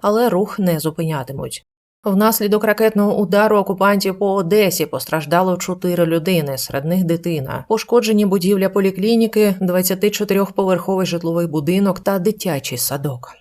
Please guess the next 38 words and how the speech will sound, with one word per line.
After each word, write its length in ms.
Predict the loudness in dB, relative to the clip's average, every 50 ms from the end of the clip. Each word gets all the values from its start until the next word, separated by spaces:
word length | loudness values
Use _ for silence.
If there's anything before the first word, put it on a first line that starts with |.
| _ _ _ _ _ _ _ _ 0
Причетних 600 | 2 2 2 2 4 4 4 4 4 2 2 4
до 140 | 4 4 4
моторошного 640 | 4 2 2 2 2 2 2 0 0 0 0 0 0
теракту 560 | 0 0 0 2 2 0 0 0 0 2 2
у 20 |
Миколаєві 680 | 2 2 0 0 0 2 2 4 4 4 2 2 0 -2
затримали. 640 | -2 -4 -4 -2 -2 0 0 0 0 -2 -4 -4 -6 -6 -2
Як 200 | 0 0 0 2
повідомляє 460 | 2 0 2 2 2 2 4 2 2
телевізійна 640 | 2 0 0 0 0 -2 -2 -2 0 0 0 0 -2
служба 360 | -2 -2 -2 -4 -2 -2 -2
новин, 400 | 0 0 0 2 2 2 2 2
їм 200 | 2 0 0 0
загрожує 520 | 0 0 0 2 2 0 0 0 -2 -2 0
довічне. 680 | 0 0 2 2 0 -2 -4 -10 -10 -8 -8 -10 -10 -6
Це 180 | -2 0 0 2
неповнолітні 960 | 2 2 2 2 2 2 2 4 4 4 4 4 2 0 0 0 0 0 2
жителі 400 | 2 0 0 0 0 2 0 0
Полтавщини 840 | 0 -2 -2 0 0 2 2 2 0 -2 -4 -6 -4 -4 -4 -4 -4
від 160 | -4 -6 -6
чотирнадцяти 680 | -6 -4 -2 -2 0 0 0 0 0 -2 -4 -2 -2
до 160 | -2 -2 -2 -2
сімнадцяти 580 | -2 -2 -2 -4 -4 -4 -6 -6 -6 -4 -2
років, 340 | -2 0 0 -2 -2 -4 -6
які 280 | -6 -8 -8 -6 -4 -2
на 180 | 0 0 0
замовлення 580 | 0 0 0 0 2 2 2 2 2 2 2 0
ворожих 380 | 0 0 0 0 0 -2 -6
спецслужб 640 | -6 -6 -6 -6 -4 -6 -6 -2 -2 -2 -2 -2 -4
виготовили 600 | -4 -2 0 0 0 0 0 0 0 0 0 0 0
вибухівку, 800 | -2 -2 0 -2 -2 -4 -4 -6 -6 -6 -4 0 0 0 0 0
поклали 400 | -4 -4 0 0 2 2 2 2
у 100 | 2 2
рюкзак 460 | 2 0 0 0 0 0 0 0 -2
та 120 | -2 -4 -2
віддали 400 | -2 0 0 2 2 2 2 0
сорокадворічній 880 | -2 -2 -4 -2 0 0 0 0 2 0 0 0 -2 -2 -4 -4 -4
спільниці. 720 | -4 -4 -4 -2 -2 -2 -2 -4 -4 -6 -6 -6 -6 -8